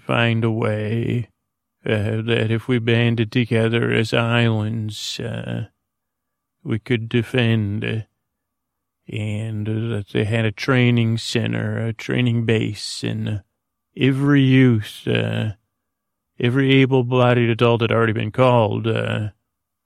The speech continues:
but that they had a secret plan, and, uh, they called the youth out to, to a special island from all the islands, uh, with a great mountain at its center.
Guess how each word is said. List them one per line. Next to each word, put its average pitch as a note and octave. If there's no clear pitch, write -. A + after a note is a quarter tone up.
but A2+
that A2+
they A#2
had A2+
a A#2
secret B2
plan, A#2
and, A2
uh, A2
they A2
called A#2
the A2+
youth A2
out A#2
to, A#2
to A#2
a G#2+
special A2+
island A2
from A2+
all B2
the A2+
islands, A2
uh, A2
with G#2+
a B2
great A#2
mountain A2+
at G#2+
its A2+
center. A2